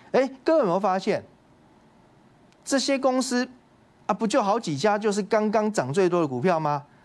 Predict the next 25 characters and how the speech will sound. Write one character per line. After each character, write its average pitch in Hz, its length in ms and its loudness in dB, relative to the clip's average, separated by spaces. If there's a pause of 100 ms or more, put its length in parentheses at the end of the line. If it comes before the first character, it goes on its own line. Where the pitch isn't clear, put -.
好， 117 160 0
所 170 140 0
以 180 40 4
我 143 60 2
帮 151 160 0
大 160 100 0
家 160 80 -2
圈 190 260 -2
起 214 180 -4
来 92 200 -6
了。 76 180 -10 (380)
好， 113 140 -2
至 262 220 0
少 151 200 0
就 180 100 0
包 180 200 2
括 175 160 0
了 143 80 0
恒 135 300 -2
耀、 180 200 2
同 135 280 -6
志 151 200 -2
跟 139 260 -2
沥 143 140 -2
青。 101 240 -10